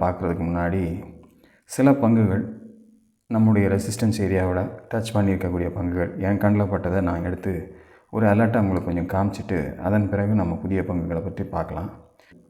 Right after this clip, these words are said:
இந்த வாரத்தினுடைய Nifty போக்கு, அதாவது போன வாரம் நமக்கு Nifty க்ளோசிங் அப்படின்னு பார்த்தீங்கன்னா, கிட்டத்தட்ட பத்தொன்பதாம் தேதி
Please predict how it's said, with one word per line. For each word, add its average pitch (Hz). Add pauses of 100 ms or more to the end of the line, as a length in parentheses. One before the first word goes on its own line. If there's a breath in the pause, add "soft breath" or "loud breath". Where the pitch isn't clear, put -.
(100)
இந்த 123 (100)
வாரத்தினுடைய 104 (160)
Nifty 110 (120)
போக்கு, 92 (160)
அதாவது 92 (720 loud breath)
போன 113 (100)
வாரம் 104 (340)
நமக்கு 98 (380)
Nifty 104
க்ளோசிங் 110
அப்படின்னு 98
பார்த்தீங்கன்னா, 92 (680 soft breath)
கிட்டத்தட்ட 127 (120)
பத்தொன்பதாம் 107
தேதி 92